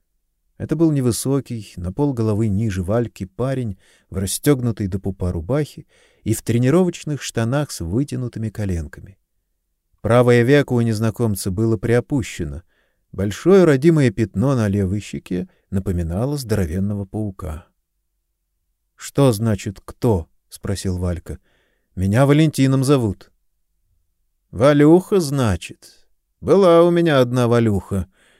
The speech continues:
Классная деваха. Буфера, как футбольные мячи, такая безотказная». Коротышка мечтательно закрыл глаза и развел руками.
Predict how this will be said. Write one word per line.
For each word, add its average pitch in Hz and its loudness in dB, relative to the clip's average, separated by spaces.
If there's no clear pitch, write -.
Классная 156 2
деваха. 107 0
Буфера, 143 6
как 139 0
футбольные 143 2
мячи, 131 0
такая 127 2
безотказная». 110 0
Коротышка 110 -2
мечтательно 101 -4
закрыл 98 -4
глаза 95 0
и 113 4
развел 101 -2
руками. 85 -6